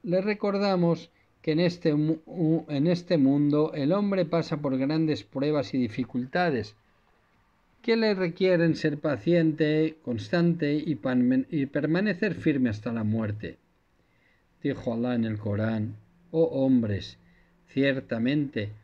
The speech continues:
compareceréis ante vuestro Señor y veréis el resultado de vuestras obras".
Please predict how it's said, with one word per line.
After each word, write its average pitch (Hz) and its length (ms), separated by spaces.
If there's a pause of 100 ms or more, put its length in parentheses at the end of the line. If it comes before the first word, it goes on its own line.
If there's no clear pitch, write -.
(180)
compareceréis 120 1040
ante 110 260
vuestro 107 340
Señor 127 560 (580)
y 127 140
veréis 143 460
el 135 100
resultado 123 720
de 113 100
vuestras 107 560
obras". 90 520